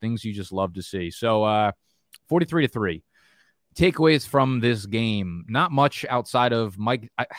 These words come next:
something happened with Cordarrelle Patterson. I think he tweaked his ankle, and then they just kinda wanted to sit him for the remainder of the game.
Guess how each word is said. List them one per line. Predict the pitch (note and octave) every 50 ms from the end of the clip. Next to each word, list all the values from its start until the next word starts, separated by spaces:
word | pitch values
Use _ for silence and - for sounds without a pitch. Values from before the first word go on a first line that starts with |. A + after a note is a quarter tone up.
| -
something | - - - G#3+ A3 - G#3+
happened | F#3 E3+ C#3+ D3+ C#3
with | -
Cordarrelle | - C3+ C3+ C3 C3 B2 G2+
Patterson. | - A2 A#2 A#2+ B2 A2+ - B2
I | A#2+
think | - - F3 D#3+
he | C#3+ A#2
tweaked | - - C#3 B2 -
his | A2 G2 G#2+
ankle, | A2 A#2 A2 - A#2+ A2+
and | G#2+
then | G#2+ G#2
they | G#2+ G#2
just | G2+ G#2+ -
kinda | - A#2 A2+ A2
wanted | G#2 G#2+ G#2+ G#2+ F#2+
to | F2+
sit | - - - A2 G2+
him | A#2+ A#2 A2+ G#2+
for | - A2+
the | G#2 G2+
remainder | G2+ G2+ G#2+ G#2+ G#2+ G#2 G#2
of | G#2 F#2+
the | F#2
game. | F2 G#2+ A#2 C3 C3 C3 B2+